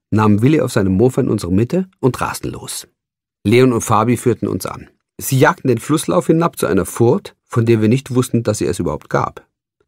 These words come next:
Wir galoppierten durch sie hindurch, Wände aus Wasser spritzten um uns herum zum Himmel empor. Und dann verschwanden wir am anderen Ufer im Wald.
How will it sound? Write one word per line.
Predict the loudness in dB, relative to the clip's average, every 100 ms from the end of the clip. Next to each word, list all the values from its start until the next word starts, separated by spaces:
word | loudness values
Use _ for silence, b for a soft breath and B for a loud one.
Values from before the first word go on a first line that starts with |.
| -6
Wir | -2
galoppierten | 2 2 2 2 2 0
durch | 0 0
sie | 0
hindurch, | 0 0 -2 -4 -16 _ _ _ _
Wände | -6 0 2 4 2 0
aus | -2 0
Wasser | 0 -2 -6
spritzten | -8 -10 -8 -10 -10
um | -10
uns | -8 -8
herum | -10 -12 -12
zum | -10 -2
Himmel | 0 0
empor. | -2 -10 -16 -16 -18 _ b b b b b
Und | -16 -4
dann | 0 2
verschwanden | 0 -4 -2 0 0 0 -2
wir | -2 -2
am | -8 -4
anderen | 0 0 -2 -6
Ufer | -8 -10 -8
im | -6 -6
Wald. | -8 -14 -20 -20